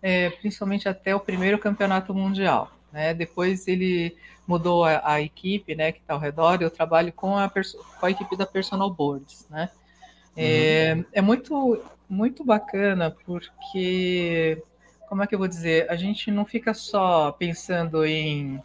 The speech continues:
Speaker 1: como é que é? É, sei lá, eu vou fazer uma, um meme aqui, né? "Então agora você vai lá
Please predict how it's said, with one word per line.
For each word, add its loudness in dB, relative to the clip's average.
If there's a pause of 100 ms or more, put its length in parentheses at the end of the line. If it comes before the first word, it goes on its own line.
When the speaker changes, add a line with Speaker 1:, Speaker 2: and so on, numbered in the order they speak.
(640)
Speaker 1:
como -4
é -2
que -6
é? 2 (840)
É, -2
sei -2
lá, 4
eu -2
vou -14
fazer -2
uma, 2
um 0
meme 2
aqui, -2
né? 0 (440)
"Então 2
agora 0
você -2
vai 8
lá 0